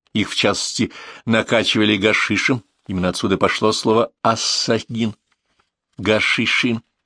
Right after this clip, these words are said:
А перед отправкой на задание их приводили в специально устроенный сад в крепости Ламасар, где играла сладкая музыка. Обнажённые девушки приносили фидаям, так называли учеников Хасана, фрукты и напитки.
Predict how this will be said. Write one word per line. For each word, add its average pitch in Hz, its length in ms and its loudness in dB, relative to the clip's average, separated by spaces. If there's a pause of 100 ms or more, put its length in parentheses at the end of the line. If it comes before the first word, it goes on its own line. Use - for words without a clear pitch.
(840)
А 113 180 0
перед 113 460 2
отправкой 110 560 2
на 101 80 2
задание 107 440 2
их - 80 -10
приводили 95 420 0
в 87 60 -6
специально 98 520 0
устроенный 92 460 0
сад - 340 0 (1200)
в - 100 -14
крепости 117 640 0 (280)
Ламасар, 117 640 2
где 98 200 0
играла 98 280 4
сладкая 98 480 2
музыка. 139 460 -2 (920)
Обнажённые 127 720 4
девушки 139 440 2
приносили 123 640 2
фидаям, 110 840 2 (320)
так - 180 -6
называли 104 360 4
учеников 101 540 0
Хасана, 98 440 2
фрукты 107 480 0
и - 20 0
напитки. 92 500 -2